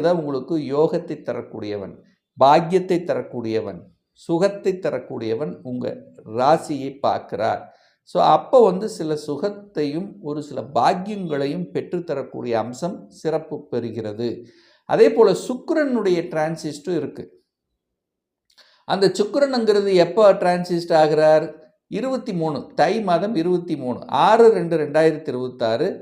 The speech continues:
நேரா உங்க ராசியை பார்க்கிறார். அப்போ தொழில் சேஞ்சு, உத்தியோக சேஞ்ச்,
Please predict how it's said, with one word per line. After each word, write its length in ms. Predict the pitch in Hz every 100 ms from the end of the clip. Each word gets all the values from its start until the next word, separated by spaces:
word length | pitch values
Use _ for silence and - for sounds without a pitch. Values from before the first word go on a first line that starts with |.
| 165
நேரா 520 | 120 156 165 170 196
உங்க 180 | 180 139
ராசியை 360 | 123 127 - 131
பார்க்கிறார். 440 | 117 113 107 104 -
அப்போ 200 | - 185
தொழில் 420 | 160 143 147 143
சேஞ்சு, 320 | 123 113 117
உத்தியோக 480 | 127 123 135 151 139 120 -
சேஞ்ச், 240 | 117 110